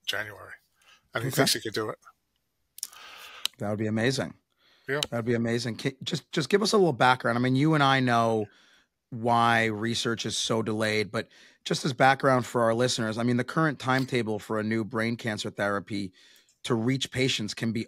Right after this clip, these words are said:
Speaker 2: over a decade currently. Why is the F D A process so incredibly delayed?
Speaker 1: Okay.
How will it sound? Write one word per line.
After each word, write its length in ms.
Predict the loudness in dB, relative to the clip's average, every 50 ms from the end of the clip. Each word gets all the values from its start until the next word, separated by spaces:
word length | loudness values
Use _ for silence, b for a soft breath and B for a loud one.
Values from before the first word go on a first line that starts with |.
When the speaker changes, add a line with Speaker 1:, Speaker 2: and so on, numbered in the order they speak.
| -4
Speaker 2:
over 380 | -2 0 0 2 2 2 0 0
a 40 | -2
decade 540 | -2 -2 -4 -4 -2 -2 -2 -4 -4 -4 -6
currently. 480 | -6 -6 -6 -6 -6 -8 -10 -12 -12 -14 B B B B B B _ -6
Why 280 | -2 0 2 2 4
is 200 | 2 2 0 0
the 160 | -2 -4 -4 -2
F 200 | 0 -2 -2 -2
D 200 | -6 -4 -2 0
A 100 | 0 -2
process 540 | -2 -2 -2 0 0 0 -2 -4 -4 -4 -4
so 340 | -6 -4 -4 -4 -2 -2 -2
incredibly 640 | -4 -6 -6 -6 -4 -4 -4 -4 -4 -6 -8 -8
delayed? 380 | -8 -8 -8 -8 -8 -10 -12 -16 _ _ _ _ _ _ _ _ _ -6
Speaker 1:
Okay. 240 | -4 -4 -4 -4 -6